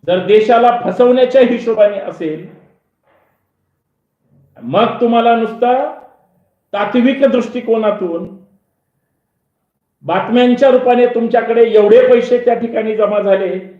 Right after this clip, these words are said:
एवढे पैसे खर्च झाले, जाहिराती देऊन किंवा त्या त्या कामातून ते जाहीर केलं जातं, पण ते खरं असतं का हो?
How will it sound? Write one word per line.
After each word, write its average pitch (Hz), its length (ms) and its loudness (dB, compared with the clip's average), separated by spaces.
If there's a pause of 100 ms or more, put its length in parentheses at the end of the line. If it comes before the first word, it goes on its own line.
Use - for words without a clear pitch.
(180)
एवढे 208 260 2
पैसे 247 320 2
खर्च 220 320 -4
झाले, 180 420 0 (760)
जाहिराती 226 480 0
देऊन 233 300 0
किंवा 240 420 -2 (480)
त्या 202 140 -4
त्या 247 140 0
कामातून 233 580 -2
ते 220 160 0
जाहीर 220 340 2
केलं 220 240 0
जातं, 180 460 0 (520)
पण 143 100 -10
ते 202 280 -6
खरं 214 220 2
असतं 214 180 -2
का 233 140 -4
हो? - 360 -4